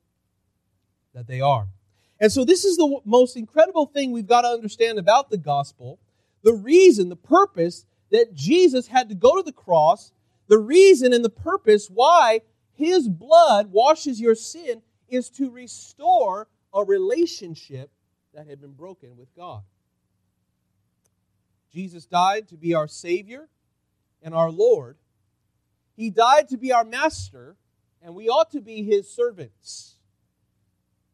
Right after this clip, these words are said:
But what we read about in this scripture tonight is something on another level. He says, "No longer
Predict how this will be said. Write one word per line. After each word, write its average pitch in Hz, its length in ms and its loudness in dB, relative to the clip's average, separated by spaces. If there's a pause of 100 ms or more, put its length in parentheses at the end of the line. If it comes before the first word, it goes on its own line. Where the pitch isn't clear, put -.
(160)
But 143 140 -20
what 180 180 -20
we 165 140 -20
read 247 320 -6
about 180 320 -2
in 170 140 -6
this 240 180 -18
scripture - 560 -20
tonight 143 560 -18
is 139 80 -20
something 247 560 -20 (720)
on 156 140 -20
another 170 260 -16
level. 156 400 -4 (520)
He 180 100 -20
says, 196 260 -4
"No 220 180 4
longer 302 800 2